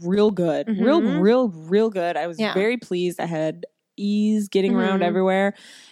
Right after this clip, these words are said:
Speaker 1: And going to L A is now, like, my
Speaker 2: It's
Speaker 1: biggest,
Speaker 2: terrifying.
Speaker 1: I'm terrified. I think I, I'm like, I don't even know what to do. Am I
Speaker 2: Yeah.
Speaker 1: supposed to, I think I have to rent a car.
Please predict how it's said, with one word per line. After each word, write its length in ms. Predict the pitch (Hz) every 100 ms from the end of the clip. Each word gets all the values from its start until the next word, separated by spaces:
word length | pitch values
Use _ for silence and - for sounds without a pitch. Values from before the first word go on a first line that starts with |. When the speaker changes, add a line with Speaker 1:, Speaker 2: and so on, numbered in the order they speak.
| _
Speaker 1:
And 600 | 185 196 196 196 196 190 - _ _ _ _ - 214 170 165 - _ -
going 280 | 185 180 185
to 60 |
L 200 | 170 175
A 180 | 175 170
is 120 | 165 165
now, 220 | 160 165
like, 220 | 165 160
my 100 | 165
Speaker 2:
It's 100 | 175
Speaker 1:
biggest, 540 | 175 190 202 170 170 -
Speaker 2:
terrifying. 120 | - 170
Speaker 1:
I'm 100 | 165
terrified. 600 | 170 160 160 147 160 -
I 120 | 180
think 260 | 175 185 185
I, 200 | 180 165 - _ -
I'm 120 | 185
like, 160 | 175 175
I 80 | 180
don't 180 | 175 170
even 160 | 170
know 120 | 165
what 140 | 165 165
to 100 | 165
do. 160 | 185
Am 100 | 165
I 60 | 165
Speaker 2:
Yeah. 60 | 196
Speaker 1:
supposed 200 | 185 -
to, 100 | 190
I 80 | 160
think 180 | 190 190
I 20 |
have 220 | 180 170
to 100 | 185
rent 140 | 180
a 60 | 170
car. 520 | - 175 202 - -